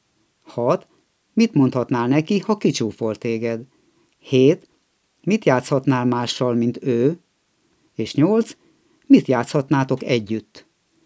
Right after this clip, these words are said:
Ritka, hogy háromnál több körre lenne szükség. Az első körön belül pedig sose hagyjátok abba, tehát legalább nyolc kérdéssel, kéréssel végezzetek. A gyerekek és a helyzetek nem egyformák.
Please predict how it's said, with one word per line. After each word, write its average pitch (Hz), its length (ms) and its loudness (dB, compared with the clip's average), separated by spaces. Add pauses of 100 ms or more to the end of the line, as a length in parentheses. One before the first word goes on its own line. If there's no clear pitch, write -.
(760)
Ritka, 165 460 2
hogy 143 200 2
háromnál 139 580 4
több - 240 0
körre 127 320 2
lenne 113 260 -2
szükség. 120 580 -10 (400)
Az 123 140 -2
első 196 340 4
körön 147 320 4
belül 143 240 4
pedig 135 220 2
sose 135 300 0
hagyjátok 110 560 -6
abba, 117 340 -4 (220)
tehát 120 240 -2
legalább 165 460 2
nyolc 160 340 4
kérdéssel, 139 840 2
kéréssel 127 680 0
végezzetek. 107 840 -6 (1200)
A 131 100 -4
gyerekek 170 520 2
és 165 160 -2
a 160 40 -2
helyzetek 131 560 0
nem 127 220 0
egyformák. 117 640 -8